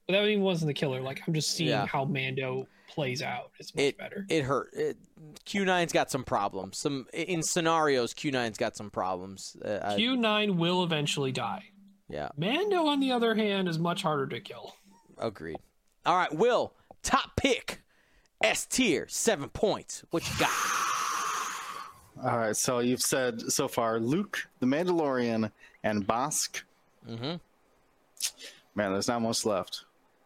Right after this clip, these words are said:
Speaker 3: Uh,
Speaker 2: Is that the hot take? There is, <laughs> there's
Speaker 3: No,
Speaker 2: nobody
Speaker 3: no.
Speaker 2: else. <laughs>
Speaker 3: No, I don't. I, uh, I would say, and in my list, I still had, uh, Poe and Dengar,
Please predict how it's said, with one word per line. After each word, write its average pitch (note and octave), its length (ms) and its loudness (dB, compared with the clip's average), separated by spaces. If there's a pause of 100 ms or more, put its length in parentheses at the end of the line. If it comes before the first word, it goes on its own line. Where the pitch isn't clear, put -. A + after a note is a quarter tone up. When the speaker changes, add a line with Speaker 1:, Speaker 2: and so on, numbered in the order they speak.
(360)
Speaker 3:
Uh, G#2+ 500 2
Speaker 2:
Is D#3 180 2
that F3 180 4
the F3 60 4
hot E3 260 4
take? E3 360 0
There D3 240 0
is, E3 280 2
<laughs> - 640 -2
there's F3+ 280 4
Speaker 3:
No, F#3+ 220 4
Speaker 2:
nobody A#3+ 320 4
Speaker 3:
no. A3 720 4
Speaker 2:
else. F#3 100 2 (800)
<laughs> A#3 120 4
Speaker 3:
No, B2 160 2
I A#2+ 340 2
don't. A#2 320 0
I, A#2+ 320 2
uh, G#2 600 2 (840)
I D3 140 2
would D#3 140 0
say, C#3+ 500 2 (120)
and D3+ 100 -2
in F3 200 2
my E3+ 300 2
list, D3+ 460 2
I C3+ 120 2
still C3 280 2
had, A#2 680 2 (600)
uh, A2+ 360 2
Poe D#3 480 0 (240)
and A#2 420 2
Dengar, C#3+ 840 0